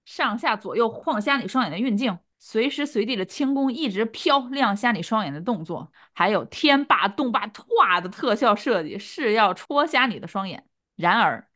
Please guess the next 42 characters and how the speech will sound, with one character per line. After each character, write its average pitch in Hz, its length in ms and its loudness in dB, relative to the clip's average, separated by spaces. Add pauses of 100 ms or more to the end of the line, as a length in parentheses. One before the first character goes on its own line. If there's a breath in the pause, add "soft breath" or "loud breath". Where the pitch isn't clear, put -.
(120)
因 254 180 0
为 190 200 2
二 240 200 2
零 196 160 -4
二 226 100 0
三 240 320 -2
年 185 360 -10 (320 loud breath)
是 226 280 2
橘 190 400 -2
色 277 280 2
系 196 240 -6
眼 160 200 -6
影 165 280 -8
在 202 180 4
横 180 320 -6
店 196 240 0
和 180 180 -2
象 196 360 0
山 185 240 -4
影 160 100 -8
视 165 160 -8
基 165 140 -12
地 160 260 -12 (260)
井 196 220 2
喷 302 260 0
的 247 80 2
一 170 160 -4
年。 117 320 -10 (240)
与 202 160 -4
之 254 100 -8
不 302 160 -6
符 139 220 -10
的 180 100 -6
是， 175 300 -6 (280 soft breath)
晕 339 200 0
染 175 200 2
的 175 60 -4
那 226 140 0
个 220 40 -4
眼 196 220 -2
影 214 160 -6
刷 381 160 0